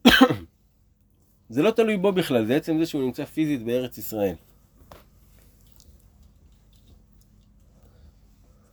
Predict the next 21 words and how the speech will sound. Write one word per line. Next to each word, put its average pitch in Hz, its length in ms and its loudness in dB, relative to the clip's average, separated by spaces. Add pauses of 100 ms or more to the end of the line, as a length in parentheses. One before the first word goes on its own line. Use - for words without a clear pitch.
(200)
כמו 156 160 4
שאמרו 170 320 4
חז"ל, 185 500 2 (180)
"כל 214 200 0
הדר 185 300 2
בארץ 165 420 0
ישראל 147 580 -4
דומה 143 300 -2
כמי 160 320 -4
שיש 151 280 -6
לו 139 140 -6
אלוה". 104 280 -4 (220)
זאת - 120 -18
אומרת, 180 280 -4 (340)
כל 247 160 2
מי 247 100 -2
שגר 190 340 0
בארץ 175 340 -4
ישראל, 156 520 -6 (320)
כבר 170 400 0 (440)
י-, 139 120 -8